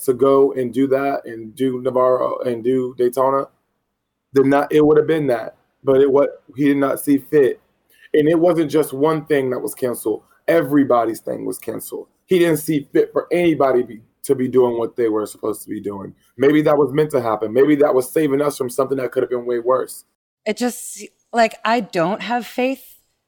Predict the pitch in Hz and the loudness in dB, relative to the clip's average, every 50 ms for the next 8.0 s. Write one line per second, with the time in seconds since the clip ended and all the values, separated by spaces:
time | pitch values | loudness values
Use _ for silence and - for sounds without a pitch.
0 | _ _ - 202 220 220 214 - 233 240 240 226 247 247 254 269 262 240 - - | _ _ -4 -2 -2 -2 -2 -4 -4 -2 -2 0 0 0 0 0 -2 -6 -12 -20
1 | _ _ _ _ _ - 226 233 233 240 - 285 262 262 - - 254 262 269 220 | _ _ _ _ _ -6 -2 -2 -2 0 0 0 0 0 0 -2 0 0 0 0
2 | 233 214 185 180 - - 180 170 151 160 165 151 - 151 143 139 139 139 170 190 | 0 -2 -4 -4 -4 -6 -6 -6 -6 -6 -8 -8 -6 -6 -6 -6 -6 -4 -4 -2
3 | 190 247 240 247 233 240 262 262 - - 233 208 - 196 143 - 175 143 151 151 | 0 0 -2 -2 -2 -2 -4 -4 -4 -4 -6 -6 -8 -10 -10 -10 -10 -8 -6 -6
4 | 151 - - 151 147 143 - 151 143 139 139 147 143 139 139 139 139 135 147 151 | -6 -6 -6 -6 -6 -6 -6 -6 -8 -6 -4 -4 -4 -2 -2 -2 -4 -4 -6 -10
5 | 147 - - 170 165 - 170 151 156 147 147 147 - - 147 143 143 143 139 139 | -10 -8 -6 -6 -6 -4 -6 -6 -4 -4 -4 -6 -6 -6 -6 -4 -2 -2 -2 -4
6 | 135 139 139 _ _ _ _ _ _ _ _ _ _ - 247 247 247 247 240 - | -6 -8 -10 _ _ _ _ _ _ _ _ _ _ -4 -2 0 0 0 0 -2
7 | 269 247 - 285 294 240 302 294 233 269 254 - - 226 226 247 269 254 208 | -4 -2 -2 -2 -2 0 -2 -2 -2 -4 -6 -4 -2 0 0 0 0 -2 -6